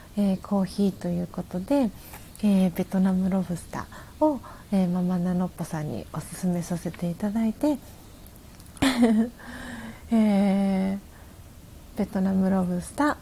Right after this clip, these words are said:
えー、ルワンダ・ニュングエの森、そしてインドモンスーンの木豆、えー、三種類、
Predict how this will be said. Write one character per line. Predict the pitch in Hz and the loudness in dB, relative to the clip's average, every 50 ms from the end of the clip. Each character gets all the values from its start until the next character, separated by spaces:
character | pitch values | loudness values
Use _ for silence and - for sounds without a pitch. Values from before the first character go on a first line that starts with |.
| - - | -2 0
え | 214 196 190 185 | 2 4 4 4
ー、 | |
ル | 175 190 185 | 4 2 2
ワ | 190 190 190 | 4 4 4
ン | 180 175 | 2 2
ダ・ | 175 175 | 0 0
ニ | 175 185 202 | 2 2 4
ュ | 202 | 4
ン | 190 180 | 2 2
グ | 185 | 2
エ | 180 180 180 | 0 0 -2
の | 175 175 | -2 -2
森、 | 175 175 180 175 170 170 - - - - - | -2 -2 -2 0 0 0 0 0 -4 -12 -12
そ | - - 196 | -4 -4 -4
し | 185 - | -4 -4
て | - - 262 262 254 220 - - | -6 -6 -2 -2 -2 -2 -2 0
イ | 202 | 0
ン | 208 190 | 2 2
ド | 185 175 | 2 0
モ | 180 202 233 254 | 0 0 0 0
ン | 254 | -2
ス | 240 - 294 | -2 -2 -2
ー | 285 | -2
ン | 254 233 | 0 -2
の | 190 190 | -2 -2
木 | - - 185 | -2 -2 -2
豆、 | 185 185 180 180 180 185 185 - - - - - - - | 0 0 0 -2 -2 -2 -4 -6 -12 -18 -18 -18 -8 -2
え | 214 196 196 | 0 0 0
ー、 | 180 | 0
三 | - 190 208 202 190 185 | 0 0 0 0 0 0
種 | - 208 180 | -2 -2 -2
類、 | 185 170 143 - | -2 -2 -2 -4